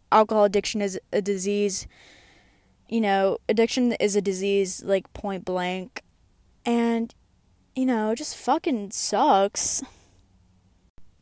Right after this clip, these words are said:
And I'm really, really, really bad about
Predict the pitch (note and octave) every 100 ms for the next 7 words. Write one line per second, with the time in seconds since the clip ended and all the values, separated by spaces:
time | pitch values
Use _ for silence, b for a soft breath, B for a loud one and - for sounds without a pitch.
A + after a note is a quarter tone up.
0 | b b b b b b _ C#4 D4+ D#4
1 | D#4 C#4+ - - - _ _ _ _ _
2 | _ _ _ _ _ B3 C#4 E4 D4 G#3+
3 | G#3 A#3+ B3+ C4+ C4+ B3+ G#3 G#3 A3 G#3+
4 | G#3+ A3 G#3 G3+ G3+ G#3 G3+ G3+ G3 _
5 | - B2 B2 A#2+ - - G#3 F#3+ C#3+